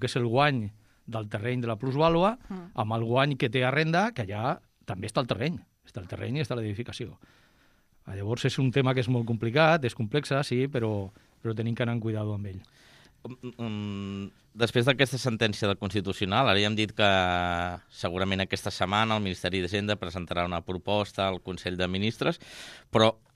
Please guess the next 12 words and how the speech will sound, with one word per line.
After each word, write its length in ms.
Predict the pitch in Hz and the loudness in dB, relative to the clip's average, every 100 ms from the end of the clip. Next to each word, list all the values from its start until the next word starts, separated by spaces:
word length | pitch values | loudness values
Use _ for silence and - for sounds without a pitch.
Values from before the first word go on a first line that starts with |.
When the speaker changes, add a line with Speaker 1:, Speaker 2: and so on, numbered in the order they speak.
| _ | _
Speaker 3:
abans 320 | 123 135 135 | 8 10 8
que 140 | 123 143 | 6 2
no 80 | 135 | 2
passi 220 | 135 131 | 2 2
això, 340 | - 151 233 - - - - - | 6 6 4 -4 -20 -20 -10 -4
en 140 | 113 | -2
quina 220 | - 123 | 0 2
situació 400 | 120 120 117 113 | 2 2 2 2
quedarà 300 | 104 98 90 | 4 6 6
l'impost? 560 | 90 90 90 85 - - | 2 0 -2 -2 -4 -8
Totalment 520 | - 98 110 113 120 107 | -2 2 4 4 2 2
anul·lat? 500 | 104 107 160 - | 0 2 2 0